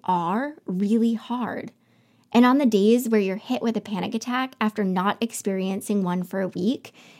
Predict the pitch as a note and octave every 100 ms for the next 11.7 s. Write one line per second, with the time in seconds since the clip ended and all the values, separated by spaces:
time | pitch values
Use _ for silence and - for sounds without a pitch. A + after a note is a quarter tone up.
0 | - A#3+ - G#3 D#4 D#4 B3+ C#4+ C4 A#3
1 | A#3 A3 A#3 - G3+ - F#3 - A#3+ A#3+
2 | A3 A3+ A3 G#3+ G#3+ G#3 G3 F#3+ G3+ G#3
3 | - - A3 - - _ _ - B3+ C4
4 | B3+ A#3+ A#3 A3 F#3+ F3+ G3 B3+ B3 G3+
5 | - A3 A3 - - A#3 A#3 - - -
6 | - _ _ _ _ _ _ _ - B3+
7 | A#3+ - B3+ C#4 C#4 - A#3+ C#4 C4+ B3+
8 | - F#3 F#3+ A3 B3+ B3 - - - C4+
9 | E4+ - F#3 G3 G#3+ B3+ A3 F#3 F3 F3+
10 | G3+ G3+ G3 F3+ E3+ F3 E3+ F3+ E3+ F3
11 | F3 B3+ - - - A#3 -